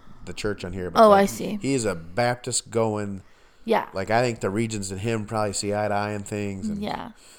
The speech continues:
Speaker 1: you know.
Speaker 2: Yeah.
Speaker 1: Um,
Speaker 2: I thought, you know what I've thought before?
Speaker 1: What?
Speaker 2: That I thought D-, Dave Aranda has the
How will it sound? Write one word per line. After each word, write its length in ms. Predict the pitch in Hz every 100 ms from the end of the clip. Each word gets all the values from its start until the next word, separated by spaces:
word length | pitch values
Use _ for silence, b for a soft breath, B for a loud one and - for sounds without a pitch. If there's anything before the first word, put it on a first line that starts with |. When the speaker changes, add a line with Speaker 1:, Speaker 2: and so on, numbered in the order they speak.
| b b b -
Speaker 1:
you 140 | 98
know. 300 | 95 90 90
Speaker 2:
Yeah. 320 | 214 202 - - -
Speaker 1:
Um, 440 | 92 87 85 82 87 b b b -
Speaker 2:
I 120 | 320
thought, 360 | 453 427 - 226
you 100 | 285
know 100 | 359
what 100 | 392
I've 160 | 370 -
thought 220 | 269 254
before? 400 | 269 302 311 359
Speaker 1:
What? 120 | 254
Speaker 2:
That 280 | 214 147 -
I 140 | 240 277
thought 260 | 359 320 233
D-, 180 | 233 -
Dave 220 | 226 220
Aranda 380 | 208 190 185 202
has 220 | 196 -
the 320 | - 156 220